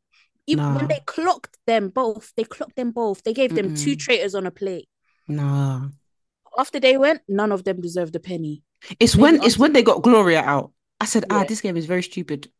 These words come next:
Speaker 1: Yeah, it's
Speaker 2: Because,
Speaker 1: very
Speaker 2: 'cause they, 'cause they never thought about Gloria, and all of a sudden they did, and they're like, "Oh, yeah, Gloria."
Speaker 1: Exactly.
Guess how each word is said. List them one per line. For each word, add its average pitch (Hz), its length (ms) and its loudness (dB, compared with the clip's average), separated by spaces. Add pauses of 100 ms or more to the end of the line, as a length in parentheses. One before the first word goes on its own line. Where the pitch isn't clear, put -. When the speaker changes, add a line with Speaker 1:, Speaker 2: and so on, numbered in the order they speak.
(320)
Speaker 1:
Yeah, 165 220 -4
it's - 60 -12
Speaker 2:
Because, 277 240 4
Speaker 1:
very 180 340 -4
Speaker 2:
'cause 294 160 4
they, 294 220 6
'cause 262 260 -2
they 277 80 2
never 330 220 0
thought - 160 -10
about 220 200 -2
Gloria, 180 240 0
and - 60 -4
all 214 120 2
of 185 80 -4
a - 20 -6
sudden 190 220 -2
they 180 120 -2
did, 180 160 -4
and 180 100 -4
they're 185 80 -2
like, 220 120 0
"Oh, 214 40 -2
yeah, 208 80 -2
Gloria." 226 280 0
Speaker 1:
Exactly. 170 460 -6